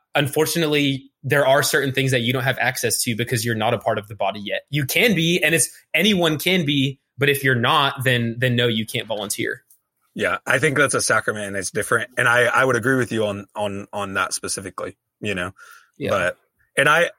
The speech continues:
Speaker 2: yeah, I just also don't, I think that there are levels of an onboarding process, like when you walk through with a volunteer, when you talk about your handbook,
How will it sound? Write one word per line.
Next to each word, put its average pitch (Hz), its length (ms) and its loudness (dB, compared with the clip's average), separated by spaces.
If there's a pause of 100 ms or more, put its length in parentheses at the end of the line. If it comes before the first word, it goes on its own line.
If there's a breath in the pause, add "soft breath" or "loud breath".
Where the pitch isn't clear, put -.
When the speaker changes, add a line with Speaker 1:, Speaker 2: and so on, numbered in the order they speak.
(260)
Speaker 2:
yeah, 95 340 0
I 139 120 2
just 160 240 2
also 143 320 2
don't, 139 320 -2
I 131 80 2
think 156 220 -2
that 123 160 0
there 135 280 4
are 117 540 2 (380 soft breath)
levels 113 340 0
of 117 140 0
an 104 120 -2
onboarding 104 460 -4
process, 98 680 0
like 92 180 -2
when 95 100 -6
you 95 120 -4
walk 92 240 -2
through 95 260 -4
with 95 180 -4
a 98 80 0
volunteer, 92 680 -2
when 90 80 -6
you 90 80 -8
talk 90 200 -6
about 92 160 -2
your 87 100 0
handbook, 90 440 -4